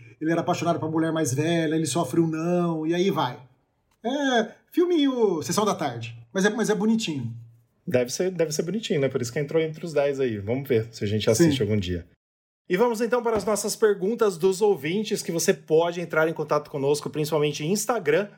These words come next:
Speaker 2: né? O nosso Instagram é News on Apple, e você manda sua pergunta pra gente, que a gente vai falar aqui com muito prazer.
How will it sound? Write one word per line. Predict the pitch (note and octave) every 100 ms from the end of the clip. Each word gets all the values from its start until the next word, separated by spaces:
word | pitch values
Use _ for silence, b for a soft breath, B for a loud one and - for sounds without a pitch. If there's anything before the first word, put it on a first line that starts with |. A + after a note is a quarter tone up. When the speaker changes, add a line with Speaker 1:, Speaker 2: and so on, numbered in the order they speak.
| b b b _
Speaker 2:
né? | A#2+ C#3+
O |
nosso | C#3+ D3 D#3+
Instagram | D3+ D3 D3+
é |
News | D3 D3+ C#3+
on | C#3+
Apple, | D3+ D#3+ F#3 G3
e | F#3+
você | F#3+ A3+
manda | G#3 E3 F#3
sua | F#3+ G3
pergunta | E3+ C#3+ D#3
pra | D#3 C3
gente, | C3+ C3
que |
a | D3
gente | D3+ D3+
vai | C#3+
falar | C3+
aqui | C3 D#3
com | D#3+
muito | D3 D3 E3+
prazer. | - F3 B2+ G2+